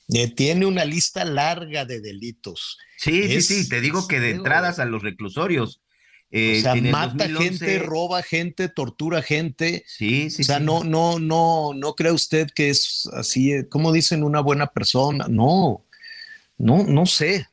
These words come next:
Speaker 1: Yo digo, ya ve que son muy polémicas las declaraciones, pero este,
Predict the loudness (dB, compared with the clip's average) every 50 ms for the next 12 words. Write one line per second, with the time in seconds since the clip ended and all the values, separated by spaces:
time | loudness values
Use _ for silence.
0 | _ -10 -8 -8 -6 -6 -8 -10 -12 -18 -20 -20 -20 -20 _ _ -20 -6 -2 0
1 | 2 2 2 0 -2 -4 -12 _ _ _ _ _ _ _ _ _ -16 -14 -14 -14
2 | -6 -2 0 2 2 4 2 2 2 0 0 0 0 0 0 0 2 2 2 2
3 | 2 2 2 2 2 2 0 0 0 0 0 2 0 0 -2 -2 0 0 0 2
4 | 2 2 2 0 0 -2 -2 -2 0 0 0 0 0 0 -2 -2 -2 -4